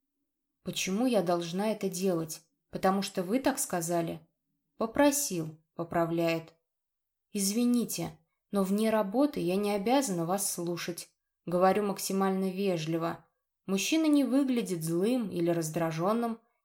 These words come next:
его взгляд спокоен и дружелюбен. Он подходит ко мне вплотную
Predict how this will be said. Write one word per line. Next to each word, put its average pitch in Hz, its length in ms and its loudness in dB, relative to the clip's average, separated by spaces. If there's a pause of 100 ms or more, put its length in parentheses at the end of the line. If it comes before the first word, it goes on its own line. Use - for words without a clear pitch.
(100)
его 190 200 2
взгляд 220 400 0
спокоен 214 640 0
и 170 100 -6
дружелюбен. 170 840 -2 (380)
Он 208 160 -2
подходит 247 560 2
ко 202 120 0
мне 190 200 0
вплотную 185 840 -2